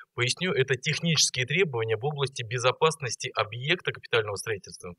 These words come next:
содержащие именно применительно к этому объекту дополнительные к установленным или отсутствующим техническим требованиям в области безопасности. О, какие виды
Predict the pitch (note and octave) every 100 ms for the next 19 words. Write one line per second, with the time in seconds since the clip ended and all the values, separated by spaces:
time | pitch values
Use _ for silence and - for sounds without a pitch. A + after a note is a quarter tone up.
0 | - - - - - A#2+ C#3 C#3+ C3 -
1 | G#2+ C3 C3 B2+ C#3 D#3 C#3 A#2 A#2 -
2 | D#3+ D#3+ A2+ - - A2+ A2+ A2+ E3+ F3
3 | A2 G#2+ A#2+ C3+ E3+ - A2+ G2+ F#2+ -
4 | - B2 B2+ D#3+ C3+ A#2+ C3 C3+ - -
5 | D3+ - A2+ G#2+ - - C#3 - - A2+
6 | A#2 D3 F3 B2+ A2+ G2+ C3+ C#3 C3+ -
7 | A2+ A#2 C3+ - A2+ - D#2 - - E2+
8 | _ - - - - - - - - -
9 | - _ _ _ _ - C3 A#2+ C3 -
10 | F#3+ F3 D3 F3+ C#3 D#3 C3+